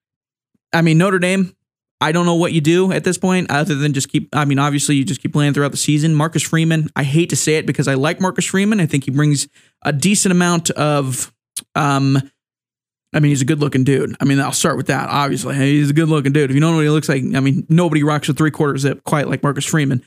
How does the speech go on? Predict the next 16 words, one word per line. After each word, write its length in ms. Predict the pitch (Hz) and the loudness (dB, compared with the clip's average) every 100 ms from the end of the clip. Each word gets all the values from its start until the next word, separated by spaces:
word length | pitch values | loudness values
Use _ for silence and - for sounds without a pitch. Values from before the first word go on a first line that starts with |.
| _ _ | _ _
Uh, 160 | - 135 | -4 -4
great 400 | 135 151 165 156 | -2 0 2 2
haircut, 500 | 147 147 147 139 - | 2 0 0 -4 -4
great 260 | - 156 | -4 -2
head 160 | 156 151 | 0 0
of 80 | 147 | 0
hair, 340 | 139 135 135 - - | 0 0 -2 -8 -4
great 300 | 156 165 165 | -2 0 0
lettuce, 480 | 151 135 131 - - | 0 0 -2 -2 0
you 80 | |
know 60 | 151 | 0
what 100 | 143 | 2
I 40 | |
mean? 240 | 143 143 143 - _ _ | 2 2 0 -4 _ _
Um, 460 | - 151 143 135 147 _ | -4 0 0 -2 -4 _
but 480 | - 165 143 - - | -2 -2 -2 -6 -8